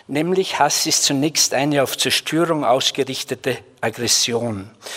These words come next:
Dies entspringt dem Basisgefühl der Ohnmacht. Ohnmacht ist bei Hass immer vorhanden, auch wenn er, ähm, von oben nach unten gerichtet ist. Wenn Sie das Beispiel nehmen der Judenverfolgung,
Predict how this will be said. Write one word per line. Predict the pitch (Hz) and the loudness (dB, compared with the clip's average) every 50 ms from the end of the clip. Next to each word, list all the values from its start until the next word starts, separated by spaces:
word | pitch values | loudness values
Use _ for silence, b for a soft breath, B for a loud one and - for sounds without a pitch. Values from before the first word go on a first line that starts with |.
| B B B B B B B B - | B B B B B B B B -4
Dies | - - 285 - | 0 0 2 2
entspringt | 175 151 143 - - - - 170 180 180 - | 2 0 0 -2 -4 -2 -2 -2 -2 -2 -2
dem | 147 135 127 | -6 -6 0
Basisgefühl | - 135 131 143 160 160 - 165 - - - 156 147 - - 170 165 151 | 2 4 4 4 4 2 2 0 0 0 0 -2 -4 -4 -4 -4 -2 0
der | - - - - | 0 0 2 2
Ohnmacht. | 156 160 180 185 160 131 101 101 90 - - - - - - - _ | 2 2 4 2 2 0 -2 -2 -2 -4 -6 -8 -10 -12 -14 -4 _
Ohnmacht | 143 160 180 190 190 180 160 - - - - | 2 4 4 4 4 2 2 2 0 -4 -2
ist | 135 - - - | -2 -2 0 2
bei | 131 113 | 0 2
Hass | 98 131 135 151 - - - - - - _ _ | 2 2 2 2 2 2 2 0 -2 -6 _ _
immer | - 202 196 208 202 185 156 143 | 0 0 2 4 4 2 2 4
vorhanden, | - 170 139 - - 131 143 156 - - 127 135 | 2 0 2 2 0 0 0 -2 -2 -4 -4 0
auch | - 147 156 165 - - | 2 2 2 2 -2 -2
wenn | 156 160 170 170 | 0 0 4 4
er, | 156 156 - B B B B B B B B | 4 2 2 B B B B B B B B
ähm, | 127 131 131 135 135 139 - | 2 4 4 2 -2 -2 0
von | - 147 139 147 | 0 0 0 2
oben | - 143 160 151 151 143 | 2 0 0 2 0 2
nach | 139 135 - - | 2 2 2 2
unten | 147 147 156 175 - 135 | 0 0 0 0 -2 -2
gerichtet | 120 123 110 110 107 - - - 104 - - | -2 -2 -2 -2 -4 -6 -6 -6 -8 -8 -8
ist. | 110 104 - - - | -2 0 0 0 0
Wenn | 131 131 131 | -2 -4 -6
Sie | - 135 | -6 -4
das | 120 135 139 - - | -4 -2 -2 -2 2
Beispiel | - 131 156 151 - - 147 139 131 B B B B B B B B | 2 2 2 2 0 0 -2 -4 -4 B B B B B B B B
nehmen | - 127 139 147 151 147 135 123 | -2 0 2 2 2 2 2 0
der | 143 135 | 0 -2
Judenverfolgung, | 127 143 170 190 185 185 143 - - 123 - - - 113 107 113 110 - 107 110 107 | 0 -2 -4 -4 -4 -4 -4 -2 -2 -4 -4 -4 -4 -4 -4 -4 -8 -10 -12 -12 -14